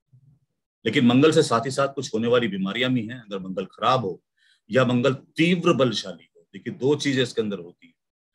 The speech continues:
कई बार क्या होता है कि ग्रह के अति बली होने से भी problem हो जाती है, ग्रह के अति बली होने से बीमारी आती है। अति किसी की इच्छा नहीं होती, लेकिन ग्रह कमजोर है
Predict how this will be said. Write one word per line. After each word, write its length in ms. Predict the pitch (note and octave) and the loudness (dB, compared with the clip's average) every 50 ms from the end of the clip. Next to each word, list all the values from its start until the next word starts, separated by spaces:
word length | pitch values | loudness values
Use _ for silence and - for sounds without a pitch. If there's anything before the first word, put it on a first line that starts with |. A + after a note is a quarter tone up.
| _ _ _ _ _ | _ _ _ _ _
कई 120 | A2 A#2 B2+ | 0 0 2
बार 160 | C3+ C3+ A#2+ | 2 2 2
क्या 160 | F#2 B2 A2+ | 2 0 0
होता 380 | G2 F2+ F2+ - G2 F2 D#2+ G2+ | 0 0 -4 -6 -8 -10 -10 -10
है 140 | C3+ C3+ - _ _ _ _ _ _ - | -14 -14 -18 _ _ _ _ _ _ -6
कि 60 | A#2 | -6
ग्रह 320 | F#2 F#2 G2 F#2+ G#2+ C3+ | -4 -2 -2 -2 -2 -2
के 200 | C#3 C3 C3+ C#3 | 0 2 0 0
अति 360 | D#3 D#3+ - A2 A2 - F3 D#3 | 0 0 -4 -6 -2 -2 0 2
बली 220 | C#3 C#3 C3 B2 | 2 2 2 0
होने 260 | A2 G#2 A2 G#2+ G#2 | -2 -2 -4 -6 -6
से 180 | G2+ - G2+ G2 | -6 -6 -8 -6
भी 140 | G2 C#3 D#3+ | -6 -8 -6
problem 360 | - G#2 G2 F2+ F#2+ F#2+ F2+ | -4 -6 -6 -6 -6 -10 -12
हो 120 | E2+ - - | -14 -18 -20
जाती 220 | - D#2 - _ _ | -20 -20 -20 _ _
है, 60 | _ _ _ _ _ _ _ - | _ _ _ _ _ _ _ -10
ग्रह 200 | F#2+ F#2 F#2+ F2 | -6 -6 -4 -2
के 60 | A#2+ | -2
अति 160 | G#2 - C3 A2+ | -4 -2 -4 -4
बली 200 | G2+ G2+ G2+ G#2 | -4 -4 -4 -6
होने 220 | F#2 F2+ F#2+ F#2 | -6 -6 -8 -8
से 120 | F#2+ A#2 | -8 -8
बीमारी 300 | A#2+ A2+ F#2+ F#2 F2+ E2+ | -8 -8 -10 -10 -14 -14
आती 220 | E2+ - _ F#2+ - A#2 | -16 -18 _ -18 -16 -16
है। 80 | - - | -12 -12
अति 200 | - G2 - C#3+ | -10 -6 -4 -4
किसी 260 | C#3 B2+ - - B2 A2+ | -4 -4 -6 -6 -6 -6
की 60 | A#2+ | -6
इच्छा 340 | A2+ - - - - - G#2+ | -8 -10 -12 -10 -8 -6 -4
नहीं 180 | G2 F#2+ F#2 | -4 -4 -6
होती, 380 | D#2+ E2 - _ B2 C#3+ - _ _ _ _ _ _ _ _ _ _ G#2+ | -8 -12 -16 _ -20 -20 -20 _ _ _ _ _ _ _ _ _ _ -8
लेकिन 240 | A2 G2+ C3+ C#3+ C#3+ - - _ _ _ - | -4 -2 0 -2 -2 -4 -10 _ _ _ -4
ग्रह 180 | A2 F#2+ A2+ A#2 | -2 0 0 0
कमजोर 500 | - A#2+ G#2+ G#2+ G2 A2 B2+ D3+ C#3+ - | 0 0 0 0 0 4 4 4 4 2
है 240 | F#2+ G#2+ D3+ - | -2 -6 -10 -12